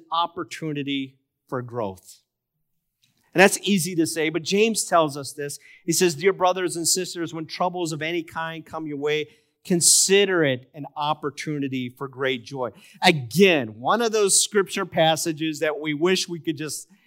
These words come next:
take out of the Bible, because I don't want to hear it as an opportunity. I just want my pain to go away. "For you know that when your faith is being tested, your endurance has a chance to grow." You know, I,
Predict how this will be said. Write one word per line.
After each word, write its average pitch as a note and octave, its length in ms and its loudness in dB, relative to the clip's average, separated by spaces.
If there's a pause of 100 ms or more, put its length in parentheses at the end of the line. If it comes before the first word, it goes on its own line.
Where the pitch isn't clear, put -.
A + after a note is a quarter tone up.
(280)
take - 360 6
out E3+ 160 8
of D#3+ 100 -2
the C#3+ 80 -4
Bible, B2+ 500 -4
because D3+ 320 -4
I G3 160 2
don't G#3+ 140 -6
want F3+ 180 -6
to D#3+ 80 -2
hear D#3 400 -2
it A#2+ 140 -6
as C3+ 220 -2
an C3 60 -14
opportunity. A#2+ 580 -14 (340)
I G3 320 2
just F#3 360 -8
want D#3+ 280 -6
my C#3 220 -2
pain C3 420 -8
to B2+ 60 -10
go A#2+ 200 -10
away. G#2 520 -10 (1900)
"For F#3 120 8
you G3 200 8
know G3 260 4
that G#3 220 2
when F#3 160 -2
your F#3 120 -4
faith F3+ 480 -4
is E3+ 140 -6
being E3 280 -6
tested, C#3 440 -6
your C#3+ 160 -8
endurance C#3+ 440 -6
has B2+ 200 -8
a A2 60 -16
chance A#2+ 560 -8
to - 160 -12
grow." G#2 420 -10 (680)
You C#3 140 2
know, C#3+ 120 4
I, D3 240 2